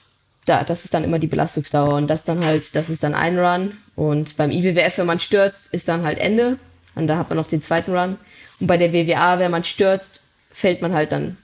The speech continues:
ins Wasser. Und ab dem Punkt, wo man reingefallen ist, bekommt man dann einen Start, also einen Pick-up, einen Wasserstart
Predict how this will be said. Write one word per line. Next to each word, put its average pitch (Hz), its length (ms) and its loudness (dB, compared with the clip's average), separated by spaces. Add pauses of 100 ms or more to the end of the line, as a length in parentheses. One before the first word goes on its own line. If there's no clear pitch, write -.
(420)
ins 160 200 -4
Wasser. 175 260 2
Und 170 100 -2
ab 160 180 -2
dem 190 260 2
Punkt, 220 320 0
wo 175 80 0
man 170 160 0
reingefallen 185 680 0
ist, - 240 -6
bekommt 175 360 -4
man 156 100 -2
dann 151 140 0
einen 151 160 -2
Start, 165 500 -2 (420)
also 151 220 -2
einen 143 120 -4
Pick-up, - 640 -2
einen 156 140 0
Wasserstart 170 600 0